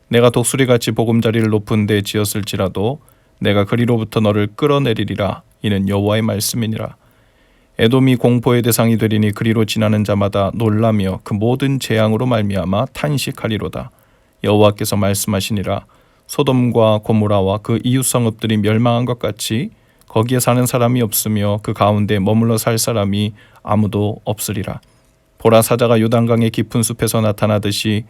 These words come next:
그가 와서 견고한 처소를 칠 것이라. 내가 즉시 그들을 거기에서 쫓아내고 택한 자를 내가 그 위에 세우리니 나와 같은 자 누구며 나와 더불어 다툴 자 누구며 내 앞에 설 목자가 누구냐.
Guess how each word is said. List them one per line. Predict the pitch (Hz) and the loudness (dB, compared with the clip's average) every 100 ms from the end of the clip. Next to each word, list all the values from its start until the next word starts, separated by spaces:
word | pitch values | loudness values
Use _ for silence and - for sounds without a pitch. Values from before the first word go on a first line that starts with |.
| _ _ _ | _ _ _
그가 | - 123 127 | -6 4 6
와서 | 123 123 123 | 6 4 2
견고한 | - 113 117 120 113 110 | 2 2 4 4 2 2
처소를 | 131 123 110 104 | -2 -2 -4 -4
칠 | 151 | -8
것이라. | 143 123 - 101 92 - _ _ _ | -6 -6 -4 -6 -6 -10 _ _ _
내가 | 113 104 101 | -2 2 2
즉시 | 107 - 110 | 0 -4 -4
그들을 | 104 107 104 | 0 0 0
거기에서 | 110 110 113 117 | 0 0 -2 -2
쫓아내고 | 131 - 123 110 104 131 - _ _ _ | -4 -2 0 0 0 -4 -4 _ _ _
택한 | - 143 - 139 | -4 -2 2 2
자를 | 135 127 | 2 2
내가 | 120 113 | 2 2
그 | 113 117 | 0 -2
위에 | 110 107 | 0 0
세우리니 | 104 139 131 110 98 - - _ _ _ | 0 -2 -2 -2 -4 -8 -12 _ _ _
나와 | 98 104 | 2 4
같은 | 104 101 113 107 | 4 2 0 0
자 | 98 | 0
누구며 | 104 110 110 113 110 113 | 0 0 2 2 0 2
나와 | 120 120 | 2 2
더불어 | 120 120 120 | 0 0 -2
다툴 | 120 104 - 139 | 0 -2 -2 -4
자 | 135 131 | -2 0
누구며 | 117 104 98 92 - _ _ - | 0 -2 -4 -4 -10 _ _ -6
내 | 104 | 2
앞에 | 104 104 104 | 2 2 -4
설 | 104 135 | -2 -2
목자가 | 123 110 - 107 110 | -2 -2 -2 -2 -2
누구냐. | 107 107 110 | -4 -8 -8